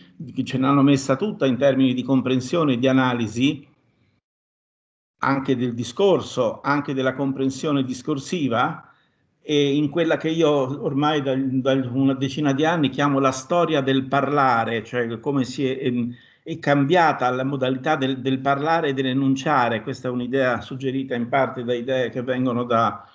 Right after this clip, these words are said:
eh, Benveniste, in parte da idee che vengono anche da, da, mm, Coserio.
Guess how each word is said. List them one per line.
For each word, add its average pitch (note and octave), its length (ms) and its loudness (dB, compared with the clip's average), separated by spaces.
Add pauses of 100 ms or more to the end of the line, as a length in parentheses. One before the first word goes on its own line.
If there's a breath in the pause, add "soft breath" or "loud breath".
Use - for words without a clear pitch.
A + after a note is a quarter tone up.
(340 loud breath)
eh, - 220 -6
Benveniste, C#3 800 2
in C3+ 120 6
parte C3+ 440 2
da B2+ 100 0
idee C3 400 2
che C3 140 -4
vengono C3 760 2 (280 loud breath)
anche C#3 440 -2
da, B2+ 500 2 (960)
da, C3 640 2
mm, A2+ 580 -2
Coserio. C#3 840 2